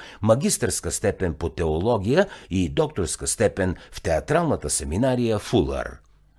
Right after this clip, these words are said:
Джон Максуел е основател на Enjoy Group,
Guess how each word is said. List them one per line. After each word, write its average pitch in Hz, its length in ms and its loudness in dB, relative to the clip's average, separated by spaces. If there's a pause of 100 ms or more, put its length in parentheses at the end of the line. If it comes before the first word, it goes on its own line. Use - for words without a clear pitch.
(120)
Джон 80 280 2
Максуел 90 640 2 (200)
е 92 80 4
основател 131 680 2
на 98 280 2
Enjoy 95 560 2
Group, 82 340 0